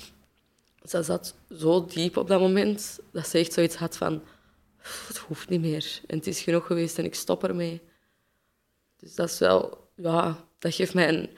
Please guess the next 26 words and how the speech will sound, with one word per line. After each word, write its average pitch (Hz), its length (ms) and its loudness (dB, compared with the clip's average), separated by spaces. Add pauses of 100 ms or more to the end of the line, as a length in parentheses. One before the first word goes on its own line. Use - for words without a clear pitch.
(320)
heeft 185 80 2
mij 190 100 10
toen 220 280 6
een 190 100 10
heel 170 240 12
slecht 165 320 4
gevoel 147 300 2
gegeven, 147 400 2
omdat 151 140 2
ik 151 80 -4
zoiets - 240 -2
had - 180 -2
van: 160 220 -2 (760)
"Heb 175 160 4
ik 190 80 2
iets 185 200 0
fout 180 300 10
gedaan 208 340 6
waardoor 170 280 8
ze 160 200 2
denkt 185 540 4
dat 160 140 -2
ze - 120 0
een 151 100 2
last - 320 -2
is? - 400 -4